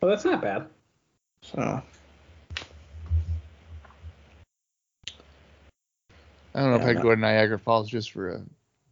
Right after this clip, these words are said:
Speaker 2: Oh, great.
Speaker 1: I've almost drove two hours for a donut before. So whatever.
Speaker 2: Oh, National Gourmet Cookie Company opening location in eastern Onondaga County.
Speaker 1: Wow, look at that.
Speaker 2: Marshall's Plaza in DeWitt.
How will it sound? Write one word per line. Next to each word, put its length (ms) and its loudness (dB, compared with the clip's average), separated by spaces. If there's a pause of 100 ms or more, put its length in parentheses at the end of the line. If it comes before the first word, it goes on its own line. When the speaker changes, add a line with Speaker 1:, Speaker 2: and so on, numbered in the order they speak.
(200)
Speaker 2:
Oh, 80 2
great. 380 2 (1200)
Speaker 1:
I've 180 6
almost 320 6
drove 200 8
two 140 8
hours 160 4
for 160 0
a 80 -2
donut 300 -2
before. 300 -4
So 60 6
whatever. 520 12
Speaker 2:
Oh, 560 12
National 720 4
Gourmet 440 6
Cookie 360 4
Company 440 2
opening 500 2
location 560 6
in 220 4
eastern 480 2
Onondaga 680 6
County. 540 0 (800)
Speaker 1:
Wow, 360 -2
look 160 4
at 60 4
that. 340 2 (2250)
Speaker 2:
Marshall's 600 10
Plaza 540 8
in 140 4
DeWitt. 480 6